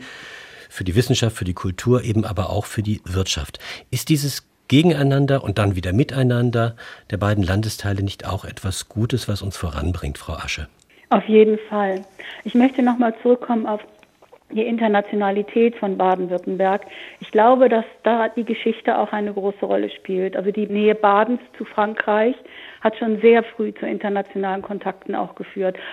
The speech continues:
Speaker 2: Auch die großen Auswanderungswellen des neunzehnten Jahrhunderts. Also Baden und Württemberg sind halt auch Länder gewesen oder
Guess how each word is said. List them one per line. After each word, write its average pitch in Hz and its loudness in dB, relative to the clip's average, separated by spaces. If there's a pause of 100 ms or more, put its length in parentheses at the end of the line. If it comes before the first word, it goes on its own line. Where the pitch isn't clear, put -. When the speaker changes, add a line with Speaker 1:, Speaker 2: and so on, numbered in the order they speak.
(100)
Speaker 2:
Auch 226 0
die 254 0
großen 240 -2
Auswanderungswellen 202 0
des 196 -6
neunzehnten 196 -4
Jahrhunderts. 190 -2 (640)
Also 220 2
Baden 226 4
und 214 -4
Württemberg 226 2 (140)
sind 247 0
halt 220 0
auch 214 -2
Länder 220 2
gewesen 220 0
oder 160 -8